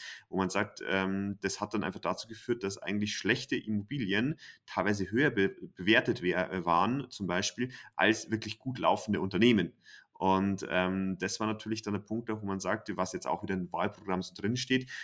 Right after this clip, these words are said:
man will es ohne den Verlust von Arbeitsplätzen hinbekommen.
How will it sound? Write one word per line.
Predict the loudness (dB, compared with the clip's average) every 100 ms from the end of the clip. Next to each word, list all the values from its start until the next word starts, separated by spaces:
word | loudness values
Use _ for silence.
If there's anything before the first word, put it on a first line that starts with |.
| -8
man | -4 2
will | 4
es | 4 2 0
ohne | 4 6 6 4 -2 _
den | 0 2
Verlust | 2 4 2 0
von | 0 2 4
Arbeitsplätzen | 6 6 4 2 -2 -2 -6
hinbekommen. | -4 -2 0 2 4 4 2